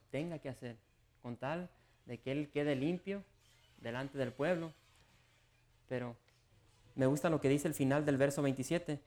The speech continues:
"Mas esto que David había hecho fue desagradable ante los ojos de Jehová". Hermanos, podemos tapar nuestro pecado de, de, de los hermanos aquí en la iglesia, de nuestro esposo, de nuestra esposa, de nuestros hijos, pero no de los ojos de Jehová.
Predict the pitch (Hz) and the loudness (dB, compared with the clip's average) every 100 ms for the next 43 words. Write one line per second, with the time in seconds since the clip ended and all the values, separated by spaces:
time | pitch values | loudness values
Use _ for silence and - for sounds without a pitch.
0 | _ _ 135 127 - 180 180 - 123 - | _ _ 0 0 2 2 0 -6 -8 -10
1 | _ _ _ - 131 127 151 147 139 143 | _ _ _ 0 2 4 4 4 6 4
2 | 165 185 180 - - - - 147 160 156 | 2 -4 -8 -12 -20 -16 2 4 4 2
3 | 131 123 123 139 151 - 127 123 120 - | 0 0 0 0 -2 -4 -4 -4 -6 -4
4 | 151 147 165 - _ 123 110 113 113 113 | -4 -6 -14 -18 _ -12 -10 -10 -10 -12
5 | - _ _ _ _ _ - - 127 147 | -16 _ _ _ _ _ -20 -12 -2 0
6 | 170 - 143 180 175 147 - 151 160 147 | 0 2 2 2 0 -4 -2 -2 -2 -6
7 | - 117 127 147 135 - 131 123 123 123 | -8 -6 -2 -2 -2 -4 -8 -12 -10 -10
8 | 120 127 120 147 - 127 135 139 127 135 | -8 -6 -4 -4 -4 -8 -6 -4 -2 -4
9 | 139 139 127 117 120 - 143 147 147 135 | -4 -8 -8 -10 -14 -4 -2 -2 -4 -8
10 | 123 127 - 143 143 143 131 120 - - | -8 -12 -6 -2 -2 -4 -6 -6 -8 -4
11 | 156 185 185 - - - - - - - | -2 -2 -8 -10 -20 -20 -20 -20 -20 -20
12 | _ _ _ _ _ - 127 123 139 135 | _ _ _ _ _ -6 -4 -2 0 -2
13 | 127 131 - 123 107 117 113 | -2 -6 -8 -10 -10 -10 -10